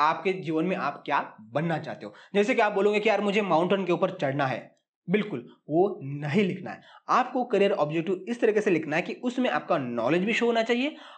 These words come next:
और उसी के साथ कंपनी को क्या फायदा होने वाला है और आपको क्या फायदा होने वाला है, इस तीन चीजों के ऊपर आपको ध्यान रखना पड़ेगा।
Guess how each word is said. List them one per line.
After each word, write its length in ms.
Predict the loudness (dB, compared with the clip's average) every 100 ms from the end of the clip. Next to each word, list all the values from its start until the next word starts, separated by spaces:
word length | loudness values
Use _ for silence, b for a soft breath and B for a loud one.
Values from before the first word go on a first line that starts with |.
| 2
और 200 | 4 4
उसी 160 | 2
के 60 | 0
साथ 240 | 2 2
कंपनी 380 | 0 0 0 2
को 140 | 2 2
क्या 220 | 2 2
फायदा 280 | 2 4 4
होने 180 | 2
वाला 200 | 2 4
है 120 | 2 0
और 120 | 0
आपको 300 | 0 0 -8 -6
क्या 180 | -2 -2
फायदा 340 | -2 -2 -2
होने 280 | -4 -4 -2
वाला 200 | 0 0
है, 120 | -2 B B _
इस 200 | 0 0 -4 _ 2
तीन 220 | 4 4
चीजों 220 | 2 -2
के 100 | 0
ऊपर 180 | 0 2
आपको 220 | 0 -2
ध्यान 260 | -2 0 0
रखना 220 | 0 -8
पड़ेगा। 320 | -8 -10 -10